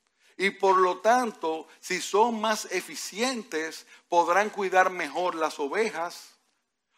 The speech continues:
podrán sacar más tiempo para la oración, podrán tener más tiempo para la predicación, que es lo que esencialmente debemos hacer, pero esa labor necesita de hombres que estén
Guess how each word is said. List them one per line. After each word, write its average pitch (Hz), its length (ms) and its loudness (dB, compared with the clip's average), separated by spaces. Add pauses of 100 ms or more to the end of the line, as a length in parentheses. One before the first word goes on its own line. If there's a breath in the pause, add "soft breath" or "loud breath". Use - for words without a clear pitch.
podrán 180 400 4
sacar 196 440 2
más 180 260 -4
tiempo 180 460 -6
para 156 240 0
la 151 100 0
oración, 170 800 -6 (480 soft breath)
podrán 180 460 2
tener 202 280 2
más 185 280 0
tiempo 185 400 -2
para 160 180 2
la 160 160 4
predicación, 160 1040 -4 (340 soft breath)
que 185 200 4
es 220 60 6
lo 240 180 2
que 220 80 0
esencialmente 202 1120 0
debemos 170 440 -4
hacer, 170 480 -6 (240 loud breath)
pero 156 200 -2
esa 202 200 0
labor 190 320 0
necesita 185 800 -6
de 156 140 -2
hombres 165 400 -2
que 156 80 -4
estén 190 500 -6